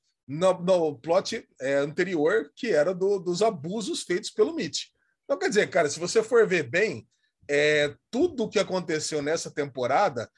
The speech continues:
é meio que um epílogo do que aconteceu na primeira. Então, quer dizer, quais foram as consequências que teve? Aí você tem a escritora aproveitadora, que tá lá, só, só, é tipo um urubu, né? Comendo os restos do que, das car-,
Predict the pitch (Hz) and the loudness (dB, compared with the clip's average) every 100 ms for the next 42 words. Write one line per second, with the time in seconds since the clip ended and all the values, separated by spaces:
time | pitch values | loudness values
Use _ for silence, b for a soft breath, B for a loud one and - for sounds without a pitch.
0 | _ _ - 170 165 185 190 220 226 240 | _ _ 0 2 2 0 0 -2 -2 -4
1 | 233 196 185 165 170 185 185 - 349 247 | -6 -6 -6 -6 0 0 0 -2 2 4
2 | 170 127 - 139 143 185 196 202 190 180 | 2 0 -12 -14 -2 0 0 0 0 0
3 | 185 190 - 269 190 143 101 - _ _ | 0 0 -2 0 2 2 -2 -12 _ _
4 | - 156 262 254 190 190 - 262 269 277 | -6 2 4 4 4 2 4 2 2 2
5 | 240 226 - 208 - 180 180 175 160 156 | 0 0 -2 -2 -2 -4 -4 -4 -4 -8
6 | - 151 - 143 110 104 143 185 196 180 | -10 -10 -2 -2 -2 -4 -4 -2 -6 -4
7 | 170 143 - b - 143 147 147 - 180 | -4 -4 -8 b -4 2 2 2 -2 -2
8 | 175 160 147 151 143 139 202 175 170 175 | 2 2 2 -2 -2 0 0 2 2 4
9 | 170 156 _ - 127 143 139 151 151 - | 4 0 _ -18 -2 0 2 2 0 -4
10 | b - - 180 185 - 196 220 151 147 | b -18 -2 -2 0 0 0 2 -2 -4
11 | 180 - 208 214 214 135 107 196 156 131 | -8 -8 -6 -4 -4 -6 -2 0 0 -2
12 | 170 160 165 180 139 - 165 196 - 143 | -4 -2 -2 -2 -6 -2 0 0 -2 -8
13 | 135 139 147 127 139 143 - 160 151 | -10 -10 -12 -4 -4 -4 -4 -4 -4